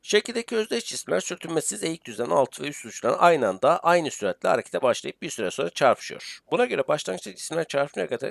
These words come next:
geçen süre cisimler etkeden itmelerin büyüklüğü. Şimdi arkadaşlar itme ne? İtme kuvvetle kuvvetlerin etki etme süresinin çarpımı. Peki sürtünme var mı? Hayır, sürtünme yok. O zaman eğik düzlem üzerinde giderlerken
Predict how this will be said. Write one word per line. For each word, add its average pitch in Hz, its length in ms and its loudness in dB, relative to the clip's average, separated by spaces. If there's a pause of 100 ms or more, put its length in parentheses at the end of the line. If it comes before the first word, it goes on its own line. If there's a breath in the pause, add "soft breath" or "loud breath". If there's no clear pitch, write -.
geçen 147 260 -2
süre - 240 -10
cisimler 165 320 -4
etkeden 127 360 -4
itmelerin 120 520 -4
büyüklüğü. - 360 -14 (640 soft breath)
Şimdi 185 220 0
arkadaşlar - 500 0
itme 196 400 -4
ne? 113 160 0 (380)
İtme 185 300 -4
kuvvetle 180 520 -4
kuvvetlerin 127 500 -2
etki 143 200 -4
etme - 200 -6
süresinin 104 360 -6
çarpımı. - 420 2 (480 loud breath)
Peki 175 220 -4
sürtünme 175 540 4
var 160 200 10
mı? 139 240 -2
Hayır, 135 260 0
sürtünme - 480 -6
yok. 101 160 0
O 117 100 -2
zaman - 200 -2
eğik 156 260 -4
düzlem 170 260 -4
üzerinde 156 280 0
giderlerken - 720 2